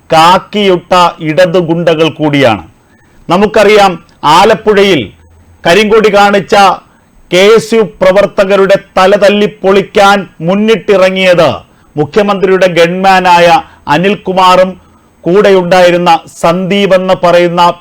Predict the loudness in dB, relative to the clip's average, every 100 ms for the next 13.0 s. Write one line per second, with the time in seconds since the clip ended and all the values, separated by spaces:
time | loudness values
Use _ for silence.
0 | -4 -2 -2 -4 -2 0 0 -2 -2 -2
1 | -2 -2 0 0 0 -2 -4 -12 _ _
2 | _ _ _ _ _ -4 -2 -2 0 -2
3 | 0 -2 -2 -2 2 2 0 -6 -12 -4
4 | 0 2 2 0 0 0 0 -2 -2 2
5 | 2 2 -2 -6 _ _ -12 -6 -6 -2
6 | 0 0 0 -4 -2 -2 2 2 2 0
7 | -2 0 -2 0 -2 -2 -6 -12 -4 -2
8 | 0 -2 -2 -2 0 0 -2 -6 -4 -4
9 | -4 0 2 2 0 -4 -2 -2 -2 -4
10 | -14 _ -6 0 0 0 0 2 0 2
11 | 0 -2 -12 _ -6 0 2 4 2 0
12 | -2 0 -2 -2 -4 -6 -2 -2 -2 -4